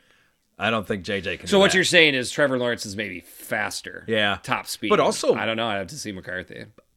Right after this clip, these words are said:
Speaker 1: a little more stout in build as
Speaker 2: Okay.
Speaker 1: well.
Speaker 2: Okay. Yeah, it's gonna be. And, and the funny thing is, as far as what's looking good, that's what I actually, <laughs> where I had J J McCarthy is.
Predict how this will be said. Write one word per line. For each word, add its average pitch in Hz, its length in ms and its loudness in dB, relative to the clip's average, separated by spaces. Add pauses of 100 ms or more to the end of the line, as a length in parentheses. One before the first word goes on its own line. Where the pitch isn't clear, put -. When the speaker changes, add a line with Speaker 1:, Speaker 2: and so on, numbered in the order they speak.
(160)
Speaker 1:
a 135 120 -4
little 131 400 0
more 117 240 -4
stout - 480 -4
in 82 180 -12
build 76 460 -6
as 78 100 -6
Speaker 2:
Okay. 110 140 0
Speaker 1:
well. - 240 -12 (200)
Speaker 2:
Okay. 110 200 -10 (240)
Yeah, 135 240 4 (140)
it's - 100 -10
gonna 143 140 6
be. 147 120 8
And, 147 160 4
and 151 100 2
the 135 60 2
funny 156 240 6
thing 131 200 -2
is, 135 200 0
as 113 140 -6
far 131 220 2
as 107 180 -2 (400)
what's 127 340 2
looking 123 400 0
good, 113 400 2
that's 143 260 2
what 113 120 2
I 139 160 8
actually, 117 480 0
<laughs> - 100 -16
where 175 160 0
I 147 140 8
had 113 260 4
J 110 160 -2
J 107 180 -2
McCarthy 107 600 -2
is. 104 240 -6